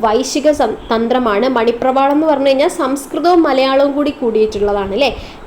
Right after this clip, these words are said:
മണിപ്രവാളം. അതിലെ ആദ്യത്തെ കൃതി വൈശിക തന്ത്രമാണ്. മുത്തും പവിഴവും എന്നാണ് മണിപ്രവാളത്തിൻ്റെ അർത്ഥം.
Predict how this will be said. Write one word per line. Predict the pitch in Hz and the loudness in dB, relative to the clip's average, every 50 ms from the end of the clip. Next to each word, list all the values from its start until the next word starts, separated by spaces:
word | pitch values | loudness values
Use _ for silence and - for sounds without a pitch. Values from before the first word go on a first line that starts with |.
| - - | -10 -2
മണിപ്രവാളം. | 233 240 247 262 254 - 254 226 202 202 196 202 202 - | 0 0 0 0 0 0 0 0 0 0 -2 -2 -4 -2
അതിലെ | 233 247 247 277 302 311 | -4 -4 -2 0 0 2
ആദ്യത്തെ | 285 269 254 240 277 269 - 320 | 2 0 0 -2 -4 -4 -4 -4
കൃതി | 311 - 285 254 294 494 - | -4 -2 -2 2 2 2 2
വൈശിക | 349 - - 240 262 262 - 311 269 302 | 2 0 2 0 -2 -2 -4 0 0 2
തന്ത്രമാണ്. | 269 277 240 214 196 214 226 226 208 190 196 220 311 480 - - - - - - 285 | 2 2 0 0 0 -2 -2 -2 -2 -2 0 0 0 -2 -4 -6 -14 -14 -6 -2 0
മുത്തും | 320 339 339 - - - 427 427 440 - - | 0 0 0 -2 0 2 2 2 2 2 0
പവിഴവും | 320 285 269 294 311 330 349 349 359 392 370 - - | 0 0 2 0 0 2 2 2 2 2 2 2 2
എന്നാണ് | 254 247 254 269 262 233 214 214 226 233 | 0 2 2 2 0 0 0 0 0 0
മണിപ്രവാളത്തിൻ്റെ | 226 233 240 233 247 311 339 - - 269 247 226 214 214 214 208 208 196 208 226 285 - - 277 | 0 0 0 0 2 0 0 0 0 2 2 2 2 0 0 -2 0 -2 0 0 0 -2 0 -2
അർത്ഥം. | 269 262 269 - - 240 196 | -2 -2 -2 -6 -6 -6 -6